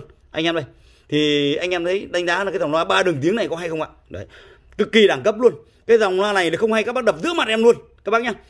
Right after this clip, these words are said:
Đó thì sử dụng là từ, từ kép, anh em siêu chép cũng sử dụng từ kép đây.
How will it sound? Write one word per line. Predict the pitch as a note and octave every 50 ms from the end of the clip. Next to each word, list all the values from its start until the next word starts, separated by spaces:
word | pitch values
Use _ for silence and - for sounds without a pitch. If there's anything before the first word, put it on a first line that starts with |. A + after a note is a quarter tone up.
| - - -
Đó | - F3+ F#3+
thì | - F#3 E3+ D#3+ D#3+ D#3 D3 A#2 -
sử | - C3+
dụng | D3+ F#3+ -
là | D#3+ D3 - - - _ _ _ _ _
từ, | - D3+ D#3 D3+ D3
từ | D3 F3+
kép, | - - A#3 A3+ - - - _ -
anh | - E3 F3
em | F3 F3
siêu | - - G3+ F#3 F#3
chép | - C4+ C4 -
cũng | F#3 C#3+
sử | B2+
dụng | C3 D#3 - C#3+
từ | C#3+
kép | - - -
đây. | G#3 -